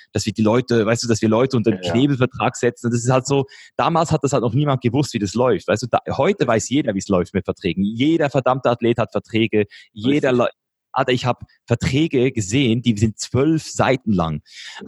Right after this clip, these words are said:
Speaker 1: Aber, und, und ich hab halt
Speaker 2: Zwanzig.
Speaker 1: Ja. Und, aber damals war's halt noch nicht so. Und deswegen, ich versteh da so,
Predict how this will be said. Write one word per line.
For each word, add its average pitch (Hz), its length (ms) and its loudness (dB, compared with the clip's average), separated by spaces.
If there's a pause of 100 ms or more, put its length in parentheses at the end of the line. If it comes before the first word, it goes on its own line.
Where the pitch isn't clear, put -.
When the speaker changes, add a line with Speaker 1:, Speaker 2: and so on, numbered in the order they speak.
(160)
Speaker 1:
Aber, 117 360 2 (380)
und, 131 160 2
und 135 140 -2
ich 123 100 2
hab 147 120 0
halt 127 100 0
Speaker 2:
Zwanzig. - 280 -4 (500)
Speaker 1:
Ja. 160 260 0 (580)
Und, 131 220 0
aber 120 160 2
damals 147 320 2
war's 139 140 2
halt 135 100 2
noch 123 100 0
nicht 139 200 0
so. 170 160 2
Und 123 120 2
deswegen, 131 400 0
ich - 120 -6
versteh 131 260 0
da 123 200 2
so, 120 300 2